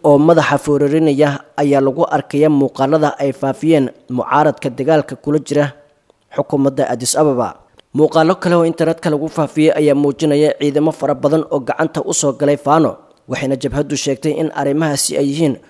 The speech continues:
kuwa ka turjumaya sida uu u fashilmay guluf dagaaleedka cusub ee maalmo ka hor lagu soo qaaday. Iska horimaadyadan boqolaalka askari looga qabtay ciidanka militariga Itoobiya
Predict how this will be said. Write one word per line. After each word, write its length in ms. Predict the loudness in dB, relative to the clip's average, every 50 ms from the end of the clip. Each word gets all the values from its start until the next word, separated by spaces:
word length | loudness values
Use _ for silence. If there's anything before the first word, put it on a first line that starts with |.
| _ _ _ _ -4
kuwa 160 | 0 0 0
ka 140 | 2 0 -2
turjumaya 540 | -2 -4 -4 -2 0 0 2 2 2 2 2
sida 280 | 0 0 0 2 4 4
uu 140 | 4 4
u 40 | 2
fashilmay 480 | -2 -4 -6 -4 -4 -2 0 2 0 0 0 -4 -4
guluf 220 | -4 -4 -4 -4
dagaaleedka 500 | -4 -2 0 2 4 4 4 2 2 -2 -6
cusub 300 | -4 -4 -2 0 -2 -2 -2 -6 _ -4 -2
ee 100 | 0 0
maalmo 360 | 2 2 0 0 0 0 0
ka 120 | -2 -2 -4
hor 100 | -2 -2 -2
lagu 140 | -2 -4 -4
soo 200 | -2 0 0 0
qaaday. 460 | 0 0 0 2 2 2 0 0 -4 -8 _ _ _ _ _ -20 -20 -20 _ _
Iska 200 | -6 -4 -4 -2 -2
horimaadyadan 640 | -2 -2 0 0 0 -2 -2 -2 0 0 0 0 0
boqolaalka 640 | 0 -4 -2 -2 0 2 2 2 2 0 -2 -6 -4
askari 340 | -4 -4 -4 -2 0 0 2
looga 280 | 2 4 2 2 2 0
qabtay 340 | -2 -6 -6 -2 -2 -2 -2 -2
ciidanka 360 | -2 -2 0 0 -2 -2 -2 0
militariga 540 | 0 0 0 -2 -2 -2 -2 -2 0 0 -2
Itoobiya 540 | -2 -2 0 2 2 2 2 2 0 -2 -2